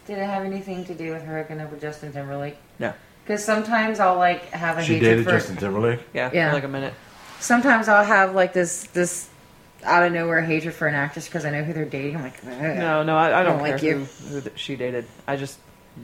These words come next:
Speaker 2: don't like her.
Speaker 1: I don't like her either. And not because of Justin Timberlake. I just, not a fan.
Speaker 3: That's who would have made a good choice for this movie.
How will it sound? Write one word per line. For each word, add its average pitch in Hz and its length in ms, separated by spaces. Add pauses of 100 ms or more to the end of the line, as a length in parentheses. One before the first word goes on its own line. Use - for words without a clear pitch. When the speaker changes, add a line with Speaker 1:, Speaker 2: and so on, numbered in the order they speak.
(120)
Speaker 2:
don't 110 160
like 110 160
her. 104 140 (880)
Speaker 1:
I 196 80
don't 208 100
like 165 180
her - 100
either. 139 260 (1500)
And 165 100
not 147 160
because 139 180
of - 60
Justin 139 240
Timberlake. - 320 (180)
I - 40
just, - 320 (1600)
not 165 220
a - 20
fan. 147 420 (1120)
Speaker 3:
That's 101 440
who 98 100
would 90 100
have 82 100
made 80 140
a 78 60
good 71 320 (640)
choice 76 280
for - 140
this 65 240
movie. 65 280